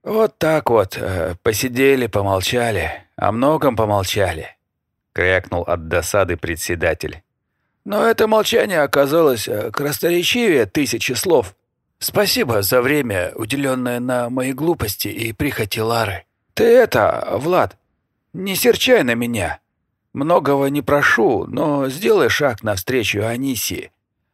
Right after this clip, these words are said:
А там, м, как Бог пошлёт». «Договорились. А где у вас почта? И салон сотовой связи?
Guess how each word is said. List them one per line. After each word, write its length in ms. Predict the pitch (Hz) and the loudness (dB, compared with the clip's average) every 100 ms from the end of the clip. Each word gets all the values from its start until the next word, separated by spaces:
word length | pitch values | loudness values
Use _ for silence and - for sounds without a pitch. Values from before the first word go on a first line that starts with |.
| - | -8
А 140 | 135 | -6
там, 300 | - 190 170 | 0 0 0
м, 640 | 113 - 101 101 - 117 - | -2 -10 -12 -12 -14 -8 -2
как 460 | 165 - - - - | -2 -2 -6 -12 -12
Бог 520 | 69 90 110 127 - | -16 -4 0 0 0
пошлёт». 560 | 82 - 90 80 - - _ _ _ _ _ _ - | -4 -2 -4 -6 -10 -20 _ _ _ _ _ _ -16
«Договорились. 1080 | 82 98 101 113 120 123 131 98 76 - - _ _ _ | -4 -2 2 4 6 4 4 0 -4 -8 -12 _ _ _
А 180 | - 87 | -2 -2
где 240 | 90 127 220 | 0 0 4
у 140 | 214 | 4
вас 200 | 185 170 | 4 0
почта? 540 | - 202 - - - - _ _ _ _ - | 0 0 0 -4 -6 -6 _ _ _ _ -10
И 360 | 80 82 82 78 | -6 -4 -4 -4
салон 360 | - 107 135 | 0 2 2
сотовой 460 | - 117 104 92 82 | 2 0 2 0 0
связи? 560 | - 117 139 107 82 | -2 0 0 0 -4